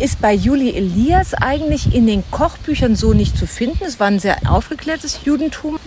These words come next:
Also sie schreibt ein relativ internationales Kochbuch. Sie schreibt relativ viel über Frankreich, wo sie auch war. Sie ist ja eine sehr gebildete Frau gewesen. Sie hat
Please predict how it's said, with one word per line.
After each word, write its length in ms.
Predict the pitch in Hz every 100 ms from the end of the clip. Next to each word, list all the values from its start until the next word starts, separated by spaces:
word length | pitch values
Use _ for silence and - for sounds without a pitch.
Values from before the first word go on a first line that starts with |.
| -
Also 180 | 185 202
sie 160 | 220
schreibt 300 | 208 208 -
ein 40 | 208
relativ 440 | 196 196 208 -
internationales 880 | 226 208 190 180 190 175 175 254 -
Kochbuch. 680 | - 311 - - 403 403 - - - -
Sie 140 | - 233
schreibt 600 | - 214 208 - - 202
relativ 400 | 208 226 - 220
viel 220 | - 240
über 160 | 208
Frankreich, 540 | 196 - 208 254 302 294
wo 120 | 262
sie 160 | 247 -
auch 160 | 262 240
war. 140 | 277
Sie 80 | 247
ist 160 | 214 -
ja 60 |
eine 140 | 220 208
sehr 200 | 220 202
gebildete 460 | 180 196 254 277
Frau 260 | 277 - 269
gewesen. 360 | 262 262 254 220
Sie 60 |
hat 100 | 202